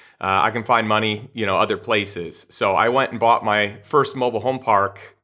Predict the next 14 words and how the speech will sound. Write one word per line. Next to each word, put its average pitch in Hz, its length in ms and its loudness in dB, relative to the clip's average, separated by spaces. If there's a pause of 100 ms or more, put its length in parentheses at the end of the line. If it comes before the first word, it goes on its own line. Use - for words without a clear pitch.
(100)
and 101 240 -6
that 120 280 0
park 113 760 2
replaced 123 480 -4
my 123 120 2
wife's 117 300 0
income. 127 360 -4
She 92 100 -12
was 95 100 -10
a 98 60 -8
teacher 131 340 -6
at 104 120 -4
the 98 60 -10
time, 92 460 -4